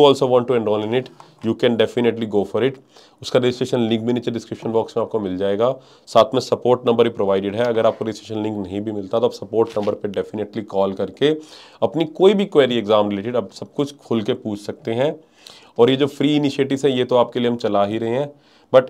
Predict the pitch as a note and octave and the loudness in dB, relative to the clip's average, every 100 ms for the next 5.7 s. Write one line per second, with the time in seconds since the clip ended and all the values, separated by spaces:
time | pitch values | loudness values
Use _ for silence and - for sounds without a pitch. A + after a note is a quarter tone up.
0 | - - - - C3+ A#2+ B2 C3 - C3 | -4 -12 -10 2 2 6 4 4 -2 -4
1 | - A2+ G#2+ B2+ B2 - A#2 A#2 A#2 A2+ | 0 0 2 0 0 -2 -2 0 -2 -4
2 | A2 - G#2 G2+ G#2 B2 - - - D3 | -6 -6 -8 -4 -4 -4 2 2 2 -2
3 | C#3 B2+ B2+ A2+ A2+ - G2+ - B2 B2 | -2 -2 -4 -4 -4 -4 -8 -6 -6 -4
4 | A2+ A2 G#2+ G#2 G#2 G#2 G2+ G2+ G#2 - | -6 -6 -4 -4 -4 -6 -6 -8 -10 -14
5 | - F#2+ G2 F#2+ F2+ G#2 C3+ | -4 -2 -2 -4 -2 0 -2